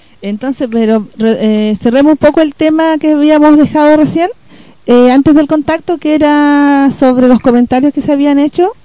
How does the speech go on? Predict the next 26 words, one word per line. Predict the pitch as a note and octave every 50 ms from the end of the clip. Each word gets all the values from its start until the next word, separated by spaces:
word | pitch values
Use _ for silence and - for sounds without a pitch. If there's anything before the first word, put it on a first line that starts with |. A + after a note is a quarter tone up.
| - - - - - - - _ _ _ _ -
Y | - B3 B3+ B3+ B3+ B3+ B3+ B3 B3 B3 A#3+ A#3 A#3 A3+ - -
en | A3+ A#3 B3
un, | C4+ C#4+ D4 D4 D4 C#4+ C#4+ C#4+ C4+ -
podríamos | - B3+ B3 B3+ D4+ E4 F4 E4+ D#4
incluso | C#4 - C4+ C#4 D4+ - D#4+
después | C4+ C#4 A#3+ - C#4+ C#4
dejar | C4+ C4+ - C#4 C4+ C#4 C4+ C4
un | A3+ C4 B3+ B3+ B3+ C4 C4
capítulo | - A#3 G#3+ - B3+ C4+ C#4 - D#4 D#4 D4
para | C#4 D4 C#4 C#4 C4+ C4+ C4+ C4 C4 B3+ B3 A#3+ A3+ G#3+
hablar | A3+ A3 A#3+ C4+ C#4
sobre | - D#4+ C#4 D4 C4+
los | C4 B3+ A#3+
autores | A#3+ G3 F#3+ F#3+ - G#3+ A#3 C4+ D4 D#4+ E4 D#4+ - - - - -
de | A3 B3 B3+ B3+ B3+
libros | B3 B3 C4+ D4 C#4+ D4 D4+ D4+ D4+ D4+ D#4 D#4 C#4 - - -
sobre | - D4+ C4+ C4+ C#4
la | C#4+ C#4+
crianza | - D4 D4 D4 C4+ D#4 D4
con | D#4 D4+
respeto, | D4+ D#4+ - - G4 E4 B3+ E3+ F#3+ _ _ _ _ - - _ - - _ _ -
para | - B3 B3 B3
profundizar | - A#3+ A3 - B3+ A#3+ A3+ A3 G#3+ C#4+ C4+ C#4
un | C#4
poco | - C#4+ C#4 C#4 D4
más. | C4+ C4 C4+ D4 D#4 E4+ F4